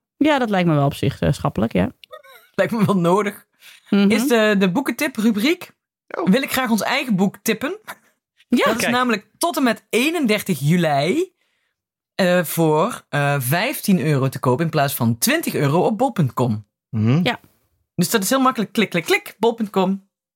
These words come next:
Speaker 2: Ik ken iemand die doeboek, vakantiedoeboek. Vijftien euro in plaats van twintig euro. En dan kun je geheel, ehm, beslagen ten ijs je hete zomervakantie in.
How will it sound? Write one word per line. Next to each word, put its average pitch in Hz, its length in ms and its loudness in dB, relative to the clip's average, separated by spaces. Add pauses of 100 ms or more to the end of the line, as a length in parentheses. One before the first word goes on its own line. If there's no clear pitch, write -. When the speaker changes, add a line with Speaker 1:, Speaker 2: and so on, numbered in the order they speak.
(220)
Speaker 2:
Ik 208 160 0
ken 226 140 0
iemand 190 200 2
die 180 140 2
doeboek, 285 420 2
vakantiedoeboek. 226 880 0 (420)
Vijftien 156 640 0
euro 254 240 -2
in 135 120 0
plaats 127 240 -2
van 139 100 -2
twintig 160 320 -2
euro. 170 200 -2
En 165 60 -4
dan 170 120 -4
kun 180 140 -2
je 165 100 -2
geheel, 185 500 2
ehm, 156 300 0 (1040)
beslagen 185 640 0
ten 165 180 0
ijs - 600 -2
je 147 360 0 (680)
hete 185 420 2
zomervakantie 151 720 0
in. 117 300 -2